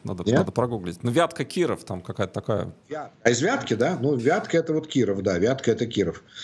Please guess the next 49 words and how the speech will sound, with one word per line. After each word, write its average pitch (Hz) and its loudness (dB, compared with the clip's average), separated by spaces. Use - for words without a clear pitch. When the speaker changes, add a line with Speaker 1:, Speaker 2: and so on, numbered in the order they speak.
Speaker 2:
Я, 123 4
честно 147 0
говоря, 147 4
не 147 0
помнил, 107 0
чего 101 0
он 90 -2
там 98 2
был. 95 4
Там 135 2
что 139 2
у 147 4
них 143 0
есть 127 2
какой-то 117 0
Кировск, - 0
есть 98 0
какая-то, 107 2
ну, 185 4
короче, 147 0
да. 95 -2
Я 151 6
думал, 170 4
что 151 0
это 131 -2
где-то 135 2
на 127 2
Крайнем 123 2
Севере 92 0
у 80 -4
них 80 -6
там 82 -2
на 101 4
лыжах 101 0
катаются. 80 -4
Нет, 127 4
оказалось, 139 2
что - -4
по 120 4
Вятке 107 0
мы 92 0
ударили. 190 2
Тоже 165 4
нефтеперерабат-, 120 2
не 135 2
нефтеперерабатывающий 101 0
завод, 90 0
извините, 85 -2
нефтебаза. 107 2